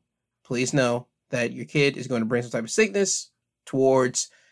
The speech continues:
your home. And I'm probably gonna guess this, and I might be nailing it right on the nose,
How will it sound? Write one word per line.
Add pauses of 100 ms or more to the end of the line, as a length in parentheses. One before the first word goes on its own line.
(120)
your
home.
And
I'm
probably
gonna
guess
this, (840)
and
I
might
be
nailing
it
right
on
the
nose,